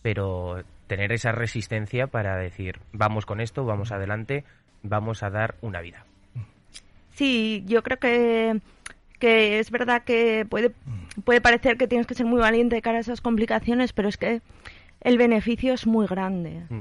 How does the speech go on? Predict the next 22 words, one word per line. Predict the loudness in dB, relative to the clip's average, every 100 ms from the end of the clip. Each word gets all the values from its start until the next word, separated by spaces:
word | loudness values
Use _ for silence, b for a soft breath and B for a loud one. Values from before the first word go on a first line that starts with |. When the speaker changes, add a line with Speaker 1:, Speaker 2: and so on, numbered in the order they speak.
| -12 _ -6
Speaker 2:
El | 2 4
beneficio | 4 2 0 0 2
de, | 4 4 4 0 B -14 B B _ _
de | 4 6 8 8 6 4 4 2 0 -2
sacar, | -6 -2 0 0 0 2 0
mm, | -6 -10 -8 -4 -2 0 -2 -2 -2
los | -4 -6
problemas | -2 0 0 0 -2
de | 0 0 0 0
las | -2 -6
personas | -6 -4 -2 -2 -6 B B B B
respecto | 0 0 0 0 2
a |
la | 2
salud, | 2 0 2 0
que | -2
probablemente | 2 4 4 2 0
son | -2 -2
los | -2
problemas | -2 -2 0 -2
más | -4 -4
importantes, | -2 -2 -2 0 2 2 -2 -2